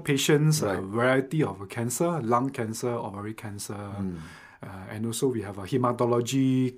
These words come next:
Speaker 1: um, rare disease,
Speaker 2: Right.
Speaker 1: cardiovascular,
Speaker 2: Right.
Speaker 1: yeah, and more.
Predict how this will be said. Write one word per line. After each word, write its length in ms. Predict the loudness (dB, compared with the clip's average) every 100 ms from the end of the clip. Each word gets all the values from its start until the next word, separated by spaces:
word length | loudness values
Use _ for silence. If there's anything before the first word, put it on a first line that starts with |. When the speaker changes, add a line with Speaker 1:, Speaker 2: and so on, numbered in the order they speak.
| -6
Speaker 1:
um, 380 | -6 -8 -12 -16 -20 -4
rare 240 | 2 4 4
disease, 760 | 2 0 2 4 4 2 0 -6 -10
Speaker 2:
Right. 240 | -8 -10 -14 -4
Speaker 1:
cardiovascular, 1300 | 0 4 4 4 2 4 6 6 4 2 0 -2 -6
Speaker 2:
Right. 220 | -8 -8 -10 -10
Speaker 1:
yeah, 240 | -8 -8 -10
and 120 | -4
more. 220 | -2 -2